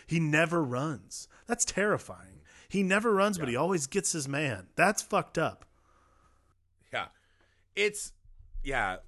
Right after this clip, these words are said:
Speaker 2: Let's talk a little bit about Michael in this movie, 'cause I think it is crazy, 'cause that's, we spend all this time with Loomis,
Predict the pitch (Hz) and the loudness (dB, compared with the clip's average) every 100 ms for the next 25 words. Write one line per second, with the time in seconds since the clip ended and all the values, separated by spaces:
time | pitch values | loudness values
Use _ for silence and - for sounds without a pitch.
0 | - 214 254 381 381 220 170 170 151 123 | -8 -6 -4 2 2 2 -4 -2 -2 2
1 | 120 113 117 113 110 107 - _ - 120 | 2 4 6 8 8 4 0 _ -12 0
2 | 123 123 120 110 107 104 101 - 110 107 | 4 4 2 -4 -2 -2 -6 -6 -6 -6
3 | 101 92 - 117 104 101 _ - _ _ | -4 -6 -4 -4 -4 -14 _ -20 _ _
4 | - _ _ - 104 - 202 202 208 151 | -20 _ _ -20 -20 -10 -8 -8 -8 -6
5 | 120 - 151 139 110 95 117 185 - - | -8 -10 -8 -6 -8 -10 -6 -6 -6 -14
6 | - - _ - 127 - 220 202 196 349 | -20 -20 _ -10 -6 0 2 4 2 2
7 | - 202 185 156 104 110 107 104 101 - | 0 0 2 -2 -4 -2 0 -2 -4 -8